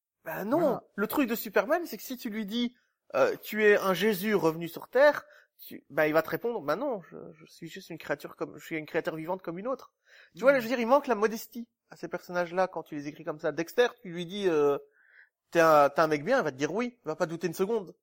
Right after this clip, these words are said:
Speaker 1: Walter
Speaker 2: Oui.
Speaker 1: White, il va pas douter une seconde. Les Power Rangers, ils doutent quand même, tu vois.
Speaker 2: Bah, ils doutent, c'est-à-dire qu'ils vivent leur vie.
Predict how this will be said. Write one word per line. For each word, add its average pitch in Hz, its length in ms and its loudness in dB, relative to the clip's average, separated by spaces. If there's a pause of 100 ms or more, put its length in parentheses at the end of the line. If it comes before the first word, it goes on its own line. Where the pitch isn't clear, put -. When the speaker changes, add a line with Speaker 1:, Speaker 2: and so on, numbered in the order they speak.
(260)
Speaker 1:
Walter 170 220 4
Speaker 2:
Oui. 165 60 -2
Speaker 1:
White, 247 240 6
il - 20 -2
va 151 100 4
pas 170 120 0
douter 202 400 -2
une 196 80 -6
seconde. 226 320 -4 (260)
Les 214 120 6
Power 254 180 6
Rangers, 208 420 -2 (220)
ils 175 100 -8
doutent 302 320 -4
quand 156 140 -2
même, 147 200 -4
tu - 120 -14
vois. 196 200 -4 (520)
Speaker 2:
Bah, 110 120 -4
ils 123 140 0
doutent, 202 200 0
c'est-à-dire 127 340 -2
qu'ils 113 180 -4
vivent 113 180 -4
leur 123 200 0
vie. 220 240 -4